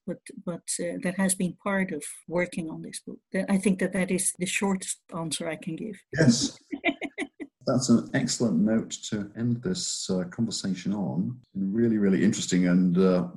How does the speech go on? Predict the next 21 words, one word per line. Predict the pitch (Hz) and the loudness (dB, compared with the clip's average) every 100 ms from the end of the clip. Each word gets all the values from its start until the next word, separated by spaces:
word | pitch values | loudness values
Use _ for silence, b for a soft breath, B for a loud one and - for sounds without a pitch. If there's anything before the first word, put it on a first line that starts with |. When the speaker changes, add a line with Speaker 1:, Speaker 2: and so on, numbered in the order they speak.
| - | -10
Speaker 2:
you're | 95 104 104 | 0 2 4
rather | 90 101 101 95 90 90 | 4 4 4 4 4 4
modest, | 90 95 104 92 87 - - - | 6 6 4 2 -2 -4 -4 -4
I | |
think, | 87 92 80 - _ - | -2 -2 -2 -8 _ -4
Paulina, | 98 95 87 | 0 2 4
about | 87 90 | 2 2
what | 80 - | 0 -2
you've | 90 - | -2 0
done | 110 | 2
with | 95 - | 2 0
this | - | -8
book, | - - - | -6 -6 -6
but | - | -8
it's | - | -2
really | 127 107 | -2 0
a | 90 | -2
very, | 87 95 90 | 0 0 0
very | 80 82 | -2 -4
ambitious | 80 87 87 - - - - | -4 -6 -6 -8 -8 -8 -10
and | 80 | -10